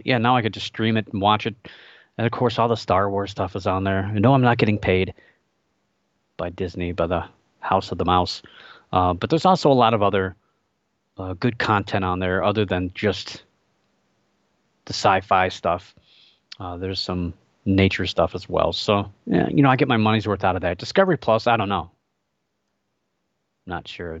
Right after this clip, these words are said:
I mean, I've seen a few shows that look interesting, but not enough. Gosh, I'm already paying enough with all the other, uh, services out there. So speaking of Bigfoot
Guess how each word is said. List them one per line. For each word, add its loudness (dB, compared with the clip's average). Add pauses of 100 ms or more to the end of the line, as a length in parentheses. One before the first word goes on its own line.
(120)
I -4
mean, 0
I've 2
seen 2
a -2
few -6
shows -2
that 0 (220)
look 0
interesting, -2
but 0
not 4
enough. 0 (760)
Gosh, -8
I'm -8
already -2
paying -4
enough -4 (1900)
with -2
all 4
the -2
other, -4 (200)
uh, -8
services -8
out 0
there. 0 (1400)
So 0
speaking 4
of 4
Bigfoot 2